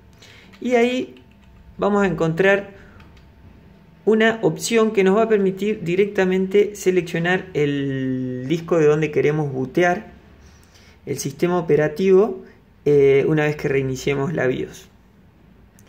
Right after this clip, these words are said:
Eh, suele haber otro, otros, otras configuraciones, como por ejemplo de, la de Hard Drive Priority, que nos va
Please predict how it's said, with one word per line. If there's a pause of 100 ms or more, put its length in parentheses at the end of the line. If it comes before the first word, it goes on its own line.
(680)
Eh,
suele
haber
otro, (1700)
otros,
otras
configuraciones, (540)
como
por
ejemplo
de,
la
de
Hard
Drive
Priority, (360)
que
nos
va